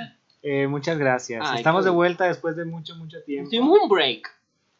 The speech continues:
Speaker 2: Sí.
Speaker 1: Más que un break, yo creo que las ocupaciones, eh, han estado muy canijas. Ustedes deben saber que su servilleta anda metida en Drag Queen Story Hour, entonces ya empezaron las actividades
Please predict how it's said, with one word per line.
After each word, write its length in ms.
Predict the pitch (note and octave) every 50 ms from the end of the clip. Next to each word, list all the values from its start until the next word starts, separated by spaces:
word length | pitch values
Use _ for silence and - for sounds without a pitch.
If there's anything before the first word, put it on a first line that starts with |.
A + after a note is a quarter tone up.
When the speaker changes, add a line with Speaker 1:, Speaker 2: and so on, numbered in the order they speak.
| _ _ _ _ _
Speaker 2:
Sí. 320 | _ - - - D#3+ C3+ D3
Speaker 1:
Más 380 | D3 D3 D3+ E3 F#3 G3 G3
que 100 | - A3
un 160 | A3 A3 A3 G3+
break, 340 | F3+ D#3+ D#3 D#3+ D3+ D3 C#3
yo 100 | D#3+ C#3
creo 160 | D3+ D3+ D3+
que 60 | G3+
las 120 | G3+ F3+ F3
ocupaciones, 1000 | D3+ - C#3+ C#3 - C3+ C3 C3+ - D3+ D3+ D#3 E3+ F3+ F#3+ F#3 F3+ - _ _ _ _ _ _ _ _ _
eh, 380 | - D3 C#3+ C#3 C3+ C3 C3+ C3+ C#3
han 120 | D3 D3+
estado 220 | D#3 C3+ D#3 D#3+ D#3+
muy 300 | D#3+ D#3+ E3+ F#3 F#3+ F3+
canijas. 760 | E3 C#3 C#3 C#3+ D#3 D3 C#3 E3+ E3+ F3+ G#3 G3+ - - _ _ _ _ _ _ _ _ _ _ _ _
Ustedes 440 | - D3 C3 C3+ D3+ F3 F#3+ F#3+ D#3+
deben 180 | E3 D#3+ E3 D3+
saber 340 | C#3+ C#3+ C3+ C3+ C3+ C3
que 120 | - D3 C3
su 160 | - F3 F3+
servilleta 580 | F#3 F#3+ F#3 F3 E3+ D3 C#3 C#3+ C#3 C#3 C#3+ C#3+
anda 180 | D3 C#3+ D3 C#3+
metida 320 | C#3+ C3+ C3+ C3 C3 C3+
en 80 | C3+ C3+
Drag 200 | C3+ C#3+ D3 -
Queen 120 | D#3 D#3
Story 280 | D3 - D3+ D3 C#3+ C3+
Hour, 240 | C3 C3 C3 C3+
entonces 640 | C3 C3 B2+ C3+ C#3 C#3 C3 C3+ C#3+ C#3 C3 - _ _ _ _ _ _ _ _ _ _
ya 180 | - D3 C#3+ D3
empezaron 420 | D3 C#3+ C#3+ D#3+ C#3 C#3 C#3 C3
las 140 | C3 B2+ B2+
actividades 880 | C3+ C3 C3+ C3 B2+ B2 A2+ A2+ A2+ A2+ A2+ A2+ A2 A2 G#2+ - _